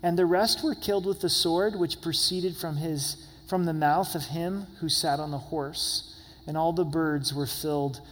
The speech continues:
with their flesh." And that's where we end, uh,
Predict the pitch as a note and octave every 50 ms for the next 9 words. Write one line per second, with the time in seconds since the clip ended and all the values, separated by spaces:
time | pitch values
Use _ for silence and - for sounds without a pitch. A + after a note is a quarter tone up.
0 | - - - D#3 D3 - C#3+ C3+ B2+ - - C#3 C#3 C3 B2 A#2+ - - - -
1 | - - - - - - - - - - - - - - - - - - - -
2 | - - - - - - D3+ D#3+ E3+ F3 F3 - G3 F#3+ F3+ F#3+ F#3+ F#3+ F#3 F#3
3 | F3+ F3 E3 E3 - - E3+ - - C3 C#3 A#2+